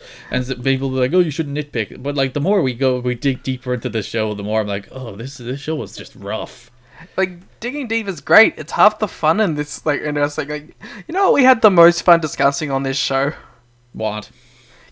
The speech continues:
Speaker 2: Kenny Omega's New Japan Love Diary video.
Speaker 1: Yeah. Which meant
Speaker 2: Because
Speaker 1: nothing.
Speaker 2: that had history. <laughs> It means nothing in the long run, apparently. But we had so much fun. We spent, like, ten minutes on that one segment. <laughs>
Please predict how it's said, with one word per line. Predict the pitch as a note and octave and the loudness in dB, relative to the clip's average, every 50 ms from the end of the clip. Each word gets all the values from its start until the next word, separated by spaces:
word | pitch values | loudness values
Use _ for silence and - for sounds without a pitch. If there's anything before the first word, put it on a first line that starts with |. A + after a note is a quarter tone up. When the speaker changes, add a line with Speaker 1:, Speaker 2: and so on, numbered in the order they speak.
| _ - | _ 4
Speaker 2:
Kenny | - B3+ C#4 D4 D4+ D4+ | 6 8 8 8 10 10
Omega's | C#4+ C4+ A#3+ A3 G#3 G#3 G3 G3 G3+ F3 D3+ F#3 | 10 10 10 10 8 6 6 2 0 -2 -4 -2
New | G3 D#3+ F#3+ A3 A3+ | 0 2 4 4 4
Japan | - A3 F#3+ - - F#3 F3+ F#3 F3+ F3+ E3 D3 | 4 2 0 2 2 4 6 8 6 6 4 6
Love | D#3+ D#3+ E3 E3 D#3+ D#3 | 10 10 10 10 10 8
Diary | - D#3 D#3+ D#3+ D#3+ D#3 D3 | 8 10 10 10 10 8 6
video. | C#3+ D3+ D#3 D3 C#3+ C3+ C3+ C3 - D3 - - - _ - _ _ _ - - - - _ _ _ _ _ _ _ _ _ _ _ _ _ | 6 6 6 6 6 4 2 0 -2 -6 -8 -12 -16 _ -20 _ _ _ -20 -20 -20 -20 _ _ _ _ _ _ _ _ _ _ _ _ _
Speaker 1:
Yeah. | - F3+ G#3+ A#3 G3 - - - - - _ _ _ _ _ _ | 0 0 0 0 0 -4 -10 -18 -20 -20 _ _ _ _ _ _
Which | - C#3+ - - | -6 -6 -4 0
meant | C4+ - G3+ B3+ | 2 4 4 6
Speaker 2:
Because | A3+ C#4 A#3+ | 8 8 10
Speaker 1:
nothing. | F#3 G#3 C4 C4 - A#3+ | 10 10 8 8 8 8
Speaker 2:
that | |
had | B3 A#3+ A3+ A3 - E4+ | 8 8 8 6 4 4
history. | - A#3 - F#4+ - - F#3 E3 D3+ D3+ E3 - - | 4 6 8 6 6 8 6 4 4 2 0 -2 -6
<laughs> | - - | -6 -4
It | C#4 - A#3+ | -2 2 4
means | A#3 F#3 D#3 D3+ D3 | 4 4 4 0 0
nothing | D3+ F#3 G3+ G3+ G#3+ G3+ F#3+ | 4 4 4 4 4 0 0
in | F3+ E3 | 0 0
the | D3+ | 4
long | D3+ F#3+ B3 C4+ G#3+ | 6 8 8 8 6
run, | E3 D3+ D3 | 4 4 2
apparently. | C#3+ - D#3 C#3+ C3+ C#3 C#3 C#3+ D3 E3 G#3 - - - - - - - - - - | 0 0 0 -2 0 -2 -4 -6 -8 -8 -10 -12 -16 -20 -20 -20 -20 -20 -20 0 6
But | G#3+ G3+ F3 F3+ F#3+ F3+ - - _ _ _ _ _ - | 8 8 8 8 4 0 -10 -20 _ _ _ _ _ -2
we | F#3+ G#3 A#3 A#3 A3+ | 0 2 4 4 4
had | G#3+ G#3+ A#3 G#3+ A3 | 6 6 6 6 4
so | - - - - C4+ C#4 C#4+ | 0 -6 -2 4 6 6 8
much | C4 C4 C4 B3 - | 8 6 4 2 0
fun. | - - A#3 A3 F3+ D3 C#3 - - | 2 4 6 6 6 4 0 -4 -8
We | F#3 A#3+ B3+ | -6 -6 -2
spent, | - - D4+ D4 | 0 0 2 2
like, | C#4 A#3+ - _ - | 0 -2 -6 _ -8
ten | - - - D4 C#4+ C4 | -2 4 6 6 6 6
minutes | B3+ C#4 B3+ - - | 4 4 2 0 2
on | G3 | 4
that | G#3+ G#3+ A3 | 4 4 4
one | G#3+ A#3+ C4+ C4 B3+ B3 B3 | 2 0 2 2 2 0 -2
segment. | A#3 B3 C4 C4 A3+ G#3 G#3 - - G3 - - - | 0 0 0 0 0 -2 -6 -6 -6 -8 -10 -12 -16
<laughs> | - | -20